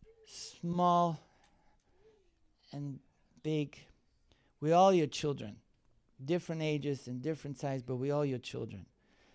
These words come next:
And so, like, we step into a child, child, childlike nature with you. And we remain your beloved children. Just as so many families are here,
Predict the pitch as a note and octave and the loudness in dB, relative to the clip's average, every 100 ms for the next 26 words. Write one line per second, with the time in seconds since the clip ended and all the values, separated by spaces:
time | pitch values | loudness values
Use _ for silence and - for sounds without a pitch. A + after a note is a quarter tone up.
0 | _ C3+ - E3 D#3 D#3 D3+ C#3+ - - | _ -6 0 2 4 2 0 0 0 -2
1 | G#3+ G3 F#3 D#3 C#3 B2 A2+ - - D#3 | -4 -4 -4 -4 -4 -6 -8 -10 -12 -12
2 | D3 D3 C#3+ - _ _ _ _ _ _ | -10 -10 -12 -16 _ _ _ _ _ _
3 | _ _ _ - - - D#3+ E3+ E3 - | _ _ _ -16 -10 -6 -4 -4 -4 -8
4 | - - _ - - _ _ - E3 D#3+ | -20 -20 _ -20 -20 _ _ -10 -6 -4
5 | D#3+ C#3 C#3+ - - - _ _ _ _ | -4 -4 -8 -10 -18 -20 _ _ _ _
6 | _ - A#2+ D#3 D3+ D#3 D3 D3 B2 A#2 | _ -12 -6 -4 -4 -6 -2 -2 -2 -6
7 | G#2 - _ _ _ _ _ _ _ - | -8 -14 _ _ _ _ _ _ _ -6
8 | D3+ D#3 D#3 D#3+ E3 F3+ G3 F3+ D3+ C3 | -2 0 0 0 2 2 2 2 0 -2
9 | C#3+ C#3+ D3 C#3 - - C3+ A#2 G#2 - | -4 -4 -6 -6 -8 -10 -10 -10 -14 -18
10 | _ _ _ _ _ _ _ _ _ A3 | _ _ _ _ _ _ _ _ _ -6
11 | G#3 D#3+ - - F#3 E3 E3 D#3+ C#3+ - | -4 -2 -2 0 0 0 0 -2 -6 -10
12 | D3+ D3+ C#3 B2+ B2+ A#2 C3+ B2 | -8 -6 -6 -6 -10 -10 -6 -6